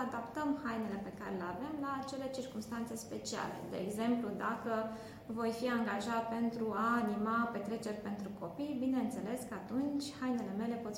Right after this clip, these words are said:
fi și chiar este recomandat să fie mai colorate și atractive și vesele.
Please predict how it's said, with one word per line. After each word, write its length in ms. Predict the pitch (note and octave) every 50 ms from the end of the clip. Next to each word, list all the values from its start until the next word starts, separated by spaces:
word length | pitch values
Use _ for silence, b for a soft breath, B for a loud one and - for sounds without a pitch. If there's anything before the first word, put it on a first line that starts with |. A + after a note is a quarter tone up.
| - -
fi 120 | G#3+ A3+ A#3+ A#3+ A#3 A3+ -
și 120 | A#3+ - -
chiar 140 | G#3+ G#3+ A3 G#3
este 140 | - - G3+ -
recomandat 420 | - - F#3+ F#3 F#3+ F#3+ G3+ G#3 G3+ -
să 40 | G3 -
fie 120 | - G3+ G3+ G3+
mai 100 | G3+ G3+ G3+ G3+
colorate 520 | - F#3 F#3 F#3 F#3 F#3 F#3+ G3 G3 G3 G3+ G3
și 60 | - G3 F#3+ F#3+
atractive 520 | F#3+ F#3 F#3 F#3 - - G#3 F#3+ F#3+ G3 G3 G3
și 180 | G3 F#3+ F#3 F#3
vesele. 460 | G3+ F3 F3+ - - - - - -